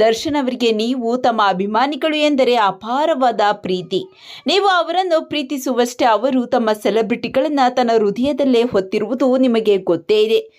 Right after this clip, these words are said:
ಇದೊಂದು ಪರೀಕ್ಷೆಯ ಸಮಯ. ನನಗೆ, ನಿಮಗೆ, ನಮ್ಮೆಲ್ಲರಿಗೆ ನಾವು ತಾಳ್ಮೆ ಕಳೆದುಕೊಂಡು ಮಾತನಾಡುವುದರಿಂದ ಹಾನಿಯಾಗುವುದು ನಮಗೆ. ಆದ್ದರಿಂದ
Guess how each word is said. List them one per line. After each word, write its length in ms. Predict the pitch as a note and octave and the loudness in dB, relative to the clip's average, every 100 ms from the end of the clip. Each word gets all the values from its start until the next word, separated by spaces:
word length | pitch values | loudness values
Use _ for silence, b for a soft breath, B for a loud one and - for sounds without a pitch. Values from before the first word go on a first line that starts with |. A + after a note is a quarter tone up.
| B B B B C#4+ | B B B B -2
ಇದೊಂದು 320 | G4+ G#4 G4 | 0 2 0
ಪರೀಕ್ಷೆಯ 560 | F#4+ D#4 F4+ - F4 C4 B3 B3+ | 2 0 0 0 2 2 2 0
ಸಮಯ. 300 | A3 G#3+ G#3+ - - | -2 0 -2 -4 -4
ನನಗೆ, 420 | G#3 G3+ G#3 C#4 G#4 - | -2 0 -2 -2 -4 0
ನಿಮಗೆ, 440 | B3 A#3 A#3+ C4 E4+ - - | 2 4 2 0 -4 -4 -2
ನಮ್ಮೆಲ್ಲರಿಗೆ 840 | A3 A#3+ B3+ D#4 D4 B3+ B3 B3+ | 2 2 2 2 0 2 2 2
ನಾವು 420 | C4 G3 G#3+ A#3+ | 2 -2 -2 -4
ತಾಳ್ಮೆ 420 | B3+ G3+ F3 B3+ | -2 0 0 -2
ಕಳೆದುಕೊಂಡು 640 | C#4 B3+ G#3+ G#3+ A#3+ B3+ B3 | 0 -2 -2 -2 0 2 2
ಮಾತನಾಡುವುದರಿಂದ 1000 | G3+ G#3 A#3 A#3 G#3+ G3+ F#3+ G#3+ C4+ B3 A3+ F#4 b b b b - | 0 0 0 0 0 0 0 2 2 2 0 -4 b b b b -4
ಹಾನಿಯಾಗುವುದು 920 | C#4+ E4 G4+ F#4+ D4 A#3+ A#3+ A3+ B3 | -2 0 -2 0 0 0 -4 -2 0
ನಮಗೆ. 500 | A3+ G3+ F#3+ - - | 0 0 -4 -4 0
ಆದ್ದರಿಂದ 560 | A3+ A#3+ C4 C4 C#4+ | 0 2 2 2 2